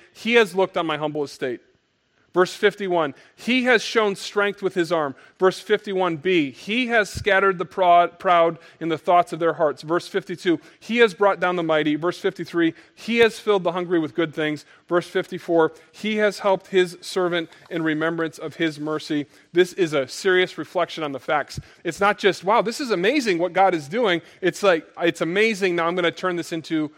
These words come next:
worship." And one of the practical ways that you could do it is to consider journaling down the great things God's doing and then meditating over it and then giving him praise from it. It could actually become part of your devotions,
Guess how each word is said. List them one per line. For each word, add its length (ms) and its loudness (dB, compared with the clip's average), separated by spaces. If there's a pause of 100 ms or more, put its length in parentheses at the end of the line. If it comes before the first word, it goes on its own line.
(160)
worship." 480 -2 (960)
And 140 -2
one 100 4
of 60 -2
the 80 -2
practical 480 0
ways 180 2
that 80 -10
you 100 -10
could 120 -10
do 160 -2
it 120 -2 (440)
is 160 -10
to 80 -10
consider 560 -4 (260)
journaling 480 0
down 340 -2 (300)
the 80 -8
great 260 2
things 240 -4
God's 280 -2
doing 360 -4 (240)
and 100 -6
then 240 -2
meditating 600 0
over 280 0
it 140 0 (300)
and 100 -4
then 120 -2
giving 280 0
him 140 -4
praise 340 0
from 260 -4
it. 220 -20 (680)
It 80 -10
could 100 2
actually 240 0
become 320 -4
part 300 0
of 120 -4
your 220 -4
devotions, 920 -6